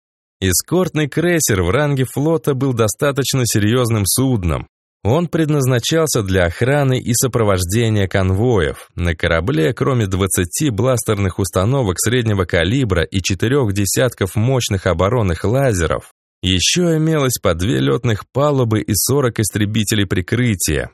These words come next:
Конечно, полного комплекта вооружения у пиратов никогда не было, но и две трети составляли весьма внушительную силу.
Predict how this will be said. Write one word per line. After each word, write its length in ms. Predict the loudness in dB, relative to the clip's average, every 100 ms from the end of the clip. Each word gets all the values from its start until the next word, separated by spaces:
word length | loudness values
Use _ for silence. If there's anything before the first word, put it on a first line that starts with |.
| _
Конечно, 540 | -6 -4 -2 -2 -2 -4
полного 500 | 0 0 2 0 0
комплекта 580 | 0 0 0 -2 0
вооружения 580 | 0 0 0 0 0 0
у 60 | 0
пиратов 520 | 0 0 0 -4 -4
никогда 440 | -2 -2 0 0
не 280 | 0 0 0
было, 340 | 0 -2 -2 -10 _ _ -2
но 320 | 0 2 0
и 80 | 0
две 240 | 0 -2
трети 400 | 0 0 0 -2
составляли 760 | -2 -2 0 0 2 0 2 2
весьма 440 | 0 0 -2 0
внушительную 800 | 0 0 0 -2 0 0 2 0
силу. 580 | 0 0 0 0 -4